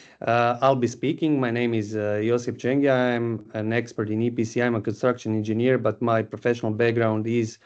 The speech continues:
in, uh, preparing, in pre-, preparation, development, and management of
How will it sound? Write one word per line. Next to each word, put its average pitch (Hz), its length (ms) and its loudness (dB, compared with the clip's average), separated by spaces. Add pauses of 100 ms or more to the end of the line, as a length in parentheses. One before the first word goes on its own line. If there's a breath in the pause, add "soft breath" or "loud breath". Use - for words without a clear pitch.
(400 soft breath)
in, 117 320 2
uh, 107 460 2
preparing, 123 600 2
in 110 200 0
pre-, 113 260 -4 (160)
preparation, 117 680 2
development, 117 600 0
and 110 240 0
management 113 560 0
of 104 340 0